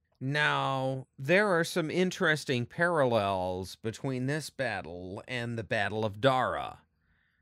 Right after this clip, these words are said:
Right? How does Belisarius win? Better scouting, better reconnaissance, and defeating the enemies in detail, right? I mean, imagine if the Persians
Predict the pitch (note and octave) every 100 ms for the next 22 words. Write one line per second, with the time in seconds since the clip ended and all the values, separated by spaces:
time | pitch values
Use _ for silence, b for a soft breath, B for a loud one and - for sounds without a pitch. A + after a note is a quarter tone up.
0 | _ _ _ _ _ _ _ _ _ _
1 | - B2 B2 C3+ D#3+ D3+ E3 C#3+ D3+ B2
2 | D3+ C#3+ C3+ - D3 C3+ C3+ B2+ - C3
3 | B2 B2 C#3+ G3 _ _ _ _ _ _
4 | _ _ _ _ _ _ _ - C#3+ D3+
5 | D3+ - E3 B2+ A2+ F#2+ G2+ A2 D#3+ E3+
6 | _ - D3 E3 D#3 D3+ - B2 A2+ A2
7 | A2+ G#2 B2+ - - D3 C3+ C#3 - D4
8 | A3 G3 E3+ E3 D#3 D3 C#3+ C3+ C#3+ C3+
9 | A#2 C#3+ C#3+ - G#2+ B1+ - F2 F#2 A#2
10 | C3+ C3+ b b b b b b - D#3+
11 | F3 F3 F3 G3+ A#3 G3+ G3 F3 E3 -
12 | - D#3+ D#3+ D3+ B2+ A2+ A2 G2+